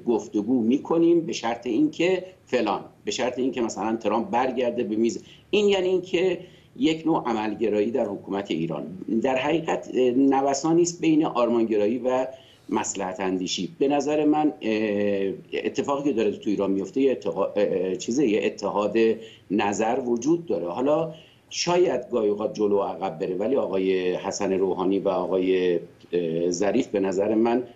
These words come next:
از تهران مأموریت دارن و دستشون هم پره و اگر آقای مکرون بتونه این بازی رو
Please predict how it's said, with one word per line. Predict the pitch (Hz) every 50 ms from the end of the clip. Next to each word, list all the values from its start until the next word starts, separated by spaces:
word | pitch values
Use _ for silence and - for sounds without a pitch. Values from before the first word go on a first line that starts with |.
| _ _ -
از | - 92 82 80 - - -
تهران | - 226 139 - - 123 131 139 120
مأموریت | 98 87 - 78 87 80 76 82 85 82 80 - -
دارن | - 69 71 71 71 73 82
و | 85 82 85
دستشون | 82 87 101 - - - - 120 110 - - 104
هم | 104 107 110
پره | 107 - 120 123 127 135 135 139 139 - - - - - - _ -
و | - 113 117 123
اگر | 139 160 165 175 160 143 120
آقای | - - 101 98 101 104 104
مکرون | 95 98 98 90 92 - - - 98 95 92
بتونه | 95 101 101 - 92 92 101
این | 101 95 - - 107
بازی | 101 98 98 92 85 87 101
رو | 101 98